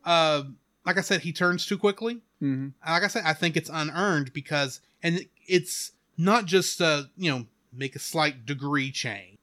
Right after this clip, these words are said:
Speaker 1: till he realizes, you know, what's going on. It's like, literally, he is made, like, he's, like, moves a degree when he saves Pacha from the falling cliff.
Speaker 2: Yeah.
Speaker 1: And then he makes a complete one eighty once he realizes how horrible a person he's been. Now, granted,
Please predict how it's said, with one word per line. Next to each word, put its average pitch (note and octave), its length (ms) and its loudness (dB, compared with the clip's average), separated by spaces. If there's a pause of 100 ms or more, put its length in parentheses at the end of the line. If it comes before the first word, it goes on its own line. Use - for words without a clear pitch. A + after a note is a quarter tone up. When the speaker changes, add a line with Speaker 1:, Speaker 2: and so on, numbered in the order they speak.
(120)
Speaker 1:
till D3 220 4
he D3 180 2
realizes, C#3 840 0
you D3 80 -2
know, C3 80 0
what's B2+ 180 -4
going B2+ 220 -4
on. D#3 160 0 (320)
It's F#3+ 220 0
like, E3+ 160 2
literally, A3+ 440 4
he F3+ 320 -4
is C#3+ 140 -2
made, D3+ 300 0
like, C3+ 240 -2 (280)
he's, C#3+ 140 -6
like, C#3+ 180 0 (360)
moves F3+ 380 4
a F3 120 0
degree D3+ 800 0 (220)
when D#3 160 0
he C#3 80 -2
saves C#3+ 560 -2 (180)
Pacha D#3 460 4
from C3+ 180 -4
the B2+ 60 -4
falling C3+ 320 -2
cliff. E3 160 4
Speaker 2:
Yeah. A#2 160 0 (420)
Speaker 1:
And E3+ 140 0
then G#3 140 10
he G#3 80 4
makes G3+ 260 4
a G3 120 2
complete F#3+ 440 0
one F#3 400 6
eighty F3+ 460 4
once E3+ 300 2
he E3 300 -4
realizes D3+ 600 2
how D3 140 0
horrible D3+ 340 2
a C3 40 -2
person C#3 360 -2
he's G#2+ 140 -10
been. - 60 -20 (200)
Now, G#3+ 120 -2
granted, A#3 580 4